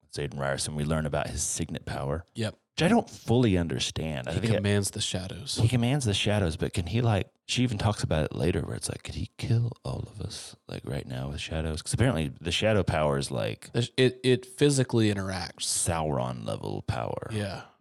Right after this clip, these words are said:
Speaker 2: Or if you've read Game of Thrones, like, the Red Priestess Melisandre, she also
Speaker 1: Never read it.
Speaker 2: has, creates a shadow monster.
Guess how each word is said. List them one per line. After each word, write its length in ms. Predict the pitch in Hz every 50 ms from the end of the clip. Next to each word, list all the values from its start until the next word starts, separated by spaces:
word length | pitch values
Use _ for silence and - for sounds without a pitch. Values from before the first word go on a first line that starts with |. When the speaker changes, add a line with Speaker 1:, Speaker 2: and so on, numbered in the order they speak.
| _ _
Speaker 2:
Or 340 | - 123 127 120 117 110 110
if 260 | 113 101 110 113 -
you've 180 | 110 107 104 104
read 400 | 104 107 104 104 101 95 98 107 - - - - - _ - - -
Game 180 | 120 113 113 110
of 120 | 110 -
Thrones, 520 | - 110 107 107 101 95 95 95 92 -
like, 300 | - 98 98 95 95 -
the 320 | - 90 98 95 92 85 -
Red 400 | - 98 101 101 98 98 98 -
Priestess 560 | - - 101 95 - - 87 85 - - -
Melisandre, 800 | - 101 87 85 - - - - 92 90 92 95 - - - 117
she 400 | - - 107 101 98 90 92 - - -
also 300 | 131 120 - - 73 76
Speaker 1:
Never 100 | 78 80
read 100 | 82 87
it. 80 | 87 85
Speaker 2:
has, 240 | - - - - -
creates 320 | - - 110 101 95 -
a 20 | 107
shadow 340 | - - 95 95 95 95
monster. 520 | 98 104 95 95 104 - - - 101 107